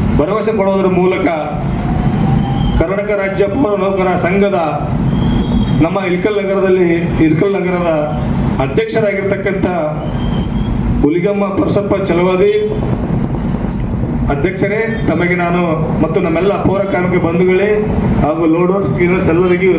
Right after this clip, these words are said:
ನಾನು ವಿನಂತಿ ಮಾಡ್ಕೊಳ್ತೇನೆ, ನಿಮ್ಮ ಮುಷ್ಕರವನ್ನು ಕೈ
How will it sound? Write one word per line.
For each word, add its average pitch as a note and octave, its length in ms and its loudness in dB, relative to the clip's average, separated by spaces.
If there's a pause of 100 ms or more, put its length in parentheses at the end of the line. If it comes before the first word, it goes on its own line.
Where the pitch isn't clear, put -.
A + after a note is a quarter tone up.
ನಾನು D#3 160 0 (920)
ವಿನಂತಿ G#3 360 0
ಮಾಡ್ಕೊಳ್ತೇನೆ, F#3 480 0 (1160)
ನಿಮ್ಮ F3 140 2 (140)
ಮುಷ್ಕರವನ್ನು G3 640 0 (1700)
ಕೈ G4 120 2